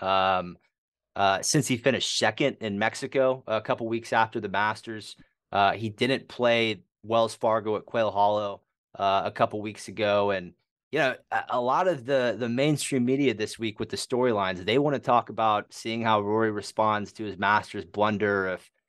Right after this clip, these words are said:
you know, Justin Thomas is gonna snap out of a funk. A lot of people for, are, are really quick to forget Jon Rahm's made fourteen million dollars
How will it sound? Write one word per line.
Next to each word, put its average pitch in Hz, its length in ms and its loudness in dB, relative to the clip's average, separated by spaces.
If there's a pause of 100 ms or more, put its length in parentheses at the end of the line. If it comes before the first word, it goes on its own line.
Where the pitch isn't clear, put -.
(260)
you 110 40 -6
know, 104 100 2
Justin 110 420 2
Thomas 107 360 2
is 98 120 -12
gonna 104 120 -4
snap 101 380 -2
out 104 140 4
of 95 80 -4
a 92 80 -8
funk. 104 420 -2 (460)
A - 20 -4
lot 160 80 4
of 156 80 -2
people 170 220 2
for, 131 200 -2
are, 107 420 -4
are 107 80 0
really 127 240 2
quick 127 340 0
to 123 80 0
forget 110 360 -2
Jon 120 240 0
Rahm's 127 300 0
made 113 180 -4
fourteen 120 720 0
million 110 300 2
dollars 101 500 0